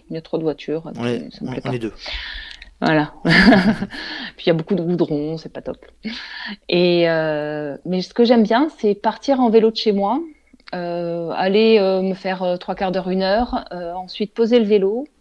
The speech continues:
Speaker 1: partir faire un sommet, euh, et puis revenir en vélo. Je trouve que ça, c'est un entraînement croisé qui est super.
Speaker 2: Ouais, c'est clair. C'est clair, c'est clair. Et en plus, c'est, comme tu disais, c'est ludique, ça, ça permet de changer aussi, de varier, euh, de
Speaker 1: Ouais.
Speaker 2: varier les efforts, puis de se préserver aussi au niveau articulaire.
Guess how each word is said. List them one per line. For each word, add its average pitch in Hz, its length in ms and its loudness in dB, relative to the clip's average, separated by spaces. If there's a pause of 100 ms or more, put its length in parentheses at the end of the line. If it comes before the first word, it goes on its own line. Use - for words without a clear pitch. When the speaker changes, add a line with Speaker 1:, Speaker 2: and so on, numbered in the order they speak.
(160)
Speaker 1:
partir 208 300 -8
faire 202 220 -2
un 196 80 -2
sommet, 185 480 -4
euh, 160 280 -6 (300)
et 170 140 -6
puis - 180 -10
revenir 175 400 -2
en 185 60 0
vélo. 170 200 0 (200)
Je - 100 -16
trouve - 160 -10
que 180 120 -4
ça, 196 160 -2
c'est - 120 -4
un 180 80 0
entraînement 180 460 -2
croisé 180 340 0
qui 175 140 -2
est - 20 0
super. - 480 -12 (340)
Speaker 2:
Ouais, 120 100 -10 (720)
c'est 117 100 -8
clair. 101 220 -12 (420)
C'est 113 80 -14
clair, 104 220 -16
c'est 95 100 -20
clair. 95 240 -20
Et 123 80 -6
en 120 60 -6
plus, 156 140 -6
c'est, 117 360 0 (280)
comme 131 120 -4
tu 131 140 -8
disais, 123 260 -4
c'est 143 160 -6
ludique, 135 540 -6
ça, 110 480 -8
ça - 140 -10
permet 120 200 -6
de 110 60 -6
changer 127 340 -4
aussi, 131 400 -2
de 127 80 -2
varier, 120 400 0
euh, 120 220 -4
de 113 60 -4
Speaker 1:
Ouais. 107 100 0
Speaker 2:
varier 120 200 0
les 123 140 0
efforts, 139 240 -2
puis - 120 -18
de - 40 -12
se 127 80 -6
préserver 120 460 -2
aussi 120 260 -2
au 117 60 -4
niveau 110 200 -4
articulaire. 113 580 -8